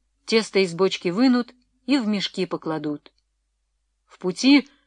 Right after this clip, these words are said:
в другой раз до шести недель бывает, а пища одна, кислое тесто. По возможности из того теста блины пекут.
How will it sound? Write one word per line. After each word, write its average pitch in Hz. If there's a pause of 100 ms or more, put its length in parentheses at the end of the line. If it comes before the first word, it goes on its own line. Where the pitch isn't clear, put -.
(220)
в 170
другой 214
раз 262
до 220
шести 240
недель 254
бывает, 180 (560)
а 156
пища 214
одна, 170 (480)
кислое 247
тесто. 208 (840)
По 180
возможности 233
из 175
того 180
теста 208
блины 160
пекут. -